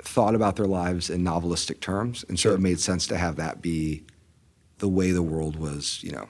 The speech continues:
Speaker 1: kind of presenting itself.
Speaker 2: Right. Cool. Um, so you revisited it recently,
Speaker 1: Mm-hmm.
Speaker 2: right?
Speaker 1: Yeah.
Speaker 2: Like, what, uh, what were you trying to, to change about it? Like, what, what is it that you wanted to do differently?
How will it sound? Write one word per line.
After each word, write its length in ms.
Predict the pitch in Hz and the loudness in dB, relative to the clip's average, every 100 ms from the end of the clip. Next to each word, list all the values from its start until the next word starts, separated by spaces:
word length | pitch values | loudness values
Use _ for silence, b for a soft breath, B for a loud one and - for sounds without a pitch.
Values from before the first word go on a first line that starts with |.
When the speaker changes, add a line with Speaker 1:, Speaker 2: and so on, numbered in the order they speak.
| - | -16
Speaker 1:
kind 120 | - | -18
of 80 | - | -14
presenting 340 | - 64 - | -10 -10 -10
itself. 400 | - - - - - _ | -12 -10 -12 -14 -20 _
Speaker 2:
Right. 220 | - - - - _ - - - - - | -10 -10 -12 -20 _ -20 -20 -20 -20 -8
Cool. 280 | - 170 170 - - B B B | -2 -2 -4 -16 -20 B B B
Um, 480 | - 117 113 110 110 - | 4 6 6 2 -4 -8
so 160 | - 139 | 4 6
you 180 | 127 | 8
revisited 560 | 117 127 120 143 113 87 | 8 6 6 6 2 -4
it 200 | 78 67 - - - - | -4 -8 -12 -20 -6 4
recently, 400 | 120 98 107 64 | 6 6 2 0
Speaker 1:
Mm-hmm. 160 | - | 2
Speaker 2:
right? 120 | 92 98 | 4 4
Speaker 1:
Yeah. 100 | - | 4
Speaker 2:
Like, 180 | 101 | 2
what, 340 | 110 120 120 - | 8 8 8 4
uh, 300 | 113 101 92 | 6 6 4
what 240 | 92 104 | 4 2
were 140 | 104 101 | 4 4
you 120 | 98 | 4
trying 240 | 95 90 90 | 2 2 2
to, 200 | 90 87 - - | 2 0 -6 -8
to 100 | - | -4
change 260 | - 117 - | 0 0 0
about 200 | - - | -2 -2
it? 80 | - - - | -4 -12 -10
Like, 100 | - | -4
what, 160 | 92 - | -2 0
what 120 | 95 | 0
is 120 | 92 85 | 0 -2
it 80 | |
that 140 | 92 87 | -4 -4
you 80 | 78 | -4
wanted 240 | 90 - | -6 -6
to 80 | - | -6
do 100 | 90 | -4
differently? 400 | 85 87 50 87 | -4 -4 -4 -6